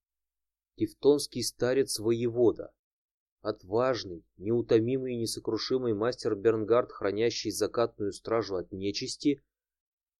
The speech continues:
сам на деле оказался черным князем, опаснейшей из тварей темного обиталища.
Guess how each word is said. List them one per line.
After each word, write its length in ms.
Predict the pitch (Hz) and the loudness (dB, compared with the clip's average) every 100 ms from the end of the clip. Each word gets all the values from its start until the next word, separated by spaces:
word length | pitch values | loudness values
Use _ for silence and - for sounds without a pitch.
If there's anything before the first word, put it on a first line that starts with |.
| _ | _
сам 540 | - - - 127 131 107 | -8 -4 0 0 0 0
на 120 | 101 | -2
деле 360 | 92 127 127 98 | 2 4 4 2
оказался 640 | 87 95 87 117 113 101 | 2 -2 0 0 0 -4
черным 500 | - 110 113 107 104 | -2 0 2 0 -4
князем, 580 | 104 113 104 87 80 - _ _ _ _ _ _ _ _ | -4 -2 0 -2 -6 -16 _ _ _ _ _ _ _ _
опаснейшей 800 | 98 - 120 - 107 98 - 107 | -8 0 0 0 -4 -2 -2 -2
из 200 | 107 - | -4 -10
тварей 440 | 95 110 127 113 | -2 0 2 2
темного 520 | 101 113 113 110 104 107 | 2 2 2 0 0 0
обиталища. 840 | 101 107 120 95 82 - - | -2 0 0 0 -2 -8 -10